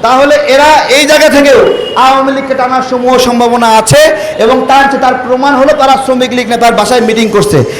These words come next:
এখন বিষয় হলো তারা দল খুলুক, দল খুলুক, সব ঠিক আছে, করুক। বেটা মানুষ হিম্মত নিয়ে কথা বলবে, "দল খুলবো, রাজনীতি করবো।" কিন্তু প্রশ্ন হলো,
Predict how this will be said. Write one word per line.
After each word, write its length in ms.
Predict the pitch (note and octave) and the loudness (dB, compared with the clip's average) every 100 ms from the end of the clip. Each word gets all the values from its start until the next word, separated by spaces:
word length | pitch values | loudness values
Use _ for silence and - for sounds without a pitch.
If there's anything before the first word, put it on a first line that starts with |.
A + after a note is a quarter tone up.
| - - | -12 -4
এখন 280 | A3 C#4 A#3+ | 0 2 2
বিষয় 280 | C4 D4+ D4+ | 2 4 4
হলো 280 | D4+ D#4 | 4 4
তারা 200 | D4+ C#4+ | 4 2
দল 300 | A3 C4 C4+ | 2 2 4
খুলুক, 360 | C4+ B3+ G3 C#3 - - - - - - - C#3+ | 2 2 2 0 -4 -12 -14 -16 -16 -16 -8 -4
দল 300 | E3 D4 D4+ - | 0 2 2 0
খুলুক, 260 | B3+ B3 | 0 0
সব 300 | - C4+ C4+ | 0 0 0
ঠিক 160 | B3+ A#3+ | 0 -2
আছে, 160 | - | -2
করুক। 400 | - C4 C4 G3 - - - - - | -2 2 4 2 0 -4 -10 -12 -8
বেটা 340 | C#3+ C4 D4 D4 | 0 2 4 2
মানুষ 460 | D4 D#4 D4+ - - - - | 4 2 0 -4 -12 -8 -2
হিম্মত 340 | C4 C#4+ D4 | 0 2 2
নিয়ে 220 | C#4 C#4+ | 2 0
কথা 220 | C4+ C4 | 2 2
বলবে, 260 | C#4 C#4+ D4 | 2 4 2
"দল 300 | G3 C4 C#4 | 2 2 2
খুলবো, 340 | - C4 C4+ | 2 0 0
রাজনীতি 380 | C4+ C4 A#3+ A#3 | 2 2 0 -2
করবো।" 320 | G#3 G#3 F3 - - - - - | 0 0 0 -4 -10 -14 -14 -2
কিন্তু 260 | C#4 C#4 | 0 0
প্রশ্ন 420 | D4 D4 D4 D4 D#4 | 0 2 2 2 2
হলো, 540 | D4 D4 A3+ E3+ | 4 4 4 2